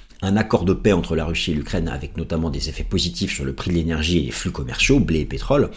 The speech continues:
pourrait effectivement réattirer des capitaux. Vous savez, la finance occident-, la finance américaine, lorsqu'elle s'intéresse aux actions du monde entier, il peut suffire juste d'un petit truc, d'un catalyseur, quelque chose, pour qu-, pour que les capitaux reviennent,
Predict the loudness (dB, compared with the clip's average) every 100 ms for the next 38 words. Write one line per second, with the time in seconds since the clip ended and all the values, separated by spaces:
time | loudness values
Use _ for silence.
0 | -12 -18 -8 -4 4 4 4 -2 -4 0
1 | 4 4 0 -12 -2 6 6 6 2 4
2 | 4 2 -2 -2 -2 0 0 -4 -2 0
3 | 0 -2 -8 -18 -18 -2 -2 2 2 2
4 | 0 0 0 0 0 2 2 4 2 2
5 | 2 2 2 -2 -6 -10 -2 0 2 2
6 | 2 2 0 0 -2 0 -2 0 -2 -2
7 | 0 0 0 -4 -10 -8 -2 -2 0 0
8 | 0 0 2 2 4 2 0 0 4 4
9 | 2 -16 -12 -6 2 4 4 2 4 4
10 | 4 4 2 2 0 4 4 4 2 0
11 | -8 -16 -20 _ _ -4 -2 -8 -12 -4
12 | -2 0 0 0 0 2 4 6 4 2